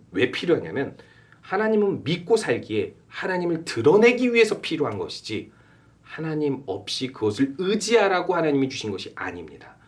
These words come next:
우리가 먼저 마음속에 회복되어야 될 것은 예수 그리스도를 믿음으로 사는 것, 꼭 붙들고 사는 것,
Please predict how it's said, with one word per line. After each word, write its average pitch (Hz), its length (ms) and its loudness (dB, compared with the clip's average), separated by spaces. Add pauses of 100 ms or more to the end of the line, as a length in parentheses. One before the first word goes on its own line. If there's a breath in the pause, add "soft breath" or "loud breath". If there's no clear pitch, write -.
(200 soft breath)
우리가 120 300 0
먼저 160 600 0 (100)
마음속에 98 480 -4
회복되어야 113 440 -4
될 85 120 -8
것은 120 400 -2 (340 soft breath)
예수 95 500 -6
그리스도를 120 640 -6 (200 soft breath)
믿음으로 104 600 -4
사는 147 580 -6
것, 82 220 -14 (240 soft breath)
꼭 131 220 0
붙들고 180 460 0
사는 185 560 -2
것, - 200 -10